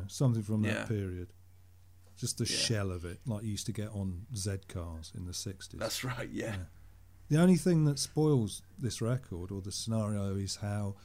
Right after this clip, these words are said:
Speaker 1: understanding Control is <laughs> about his personal situation.
Speaker 2: Yeah.
Speaker 1: Like, from the chat I've ever overheard in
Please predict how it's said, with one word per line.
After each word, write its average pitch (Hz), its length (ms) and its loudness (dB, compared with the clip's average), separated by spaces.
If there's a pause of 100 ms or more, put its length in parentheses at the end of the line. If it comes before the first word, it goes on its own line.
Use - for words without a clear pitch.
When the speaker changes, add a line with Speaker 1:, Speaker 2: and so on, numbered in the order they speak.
(400)
Speaker 1:
understanding 110 1080 2 (260)
Control 101 720 -2
is 80 320 -8 (320)
<laughs> 196 300 8
about 139 500 4
his 120 160 2
personal 120 520 0
situation. 117 760 -2 (260)
Speaker 2:
Yeah. - 160 2
Speaker 1:
Like, 131 260 0
from 147 180 8
the 143 100 4
chat 170 360 6
I've 160 300 4
ever 104 240 2
overheard 98 580 -2 (280)
in 101 260 0